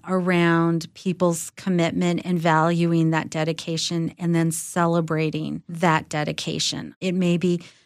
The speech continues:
missing a child's birthday party because you're working late on a report,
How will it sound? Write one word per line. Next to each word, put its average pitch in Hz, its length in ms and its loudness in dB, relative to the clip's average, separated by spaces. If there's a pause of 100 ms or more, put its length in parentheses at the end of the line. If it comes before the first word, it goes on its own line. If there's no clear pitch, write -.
(100)
missing 185 400 2
a 175 80 2
child's 175 480 0
birthday 170 340 -2
party 165 400 -4
because 165 400 -6
you're 170 320 2
working 165 500 -2
late 165 240 2
on 160 200 2
a 160 60 0
report, 160 720 -2